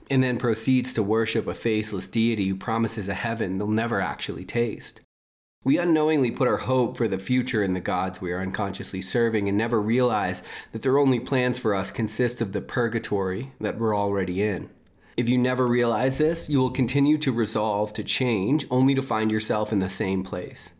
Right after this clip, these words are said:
Safety, comfort, sex, drama, money, fame, validation in many forms. All of these are jealous gods in that they all demand our obedience.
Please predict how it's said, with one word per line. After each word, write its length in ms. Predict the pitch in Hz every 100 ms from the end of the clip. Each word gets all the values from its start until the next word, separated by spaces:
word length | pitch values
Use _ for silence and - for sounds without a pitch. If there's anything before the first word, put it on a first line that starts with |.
| _ _ - - -
Safety, 520 | - 123 131 143 139
comfort, 640 | 135 131 123 123 127 127
sex, 380 | - 123 120 -
drama, 480 | - 110 110 120 123
money, 480 | 107 110 117 131 131
fame, 580 | - 120 110 120 123 110
validation 680 | 104 110 104 113 127 127
in 140 | 110 101
many 260 | 104 120
forms. 560 | 113 110 101 101 101 - _ _ _ _ _
All 200 | 131 139
of 100 | 202
these 180 | 180 165
are 60 | 131
jealous 460 | 104 113 110 104
gods 500 | - 101 98 98 92
in 80 | 104
that 160 | 101 101
they 100 | 107
all 200 | 110 110
demand 500 | 113 98 101 101 107
our 240 | 95 95
obedience. 840 | 95 85 98 95 95 85 - -